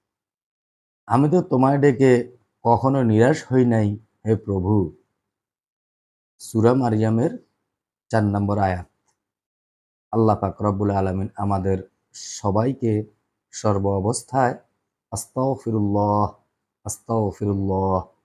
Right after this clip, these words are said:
আস্তাগফিরুল্লাহ পড়ার তৌফিক দান করুন।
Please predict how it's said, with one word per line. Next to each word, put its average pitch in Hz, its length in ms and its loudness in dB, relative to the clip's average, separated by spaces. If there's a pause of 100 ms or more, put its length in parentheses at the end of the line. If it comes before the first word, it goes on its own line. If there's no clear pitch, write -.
(320)
আস্তাগফিরুল্লাহ 95 1080 -4 (720)
পড়ার 98 280 0
তৌফিক 117 440 -8
দান 120 220 -6
করুন। 151 360 -2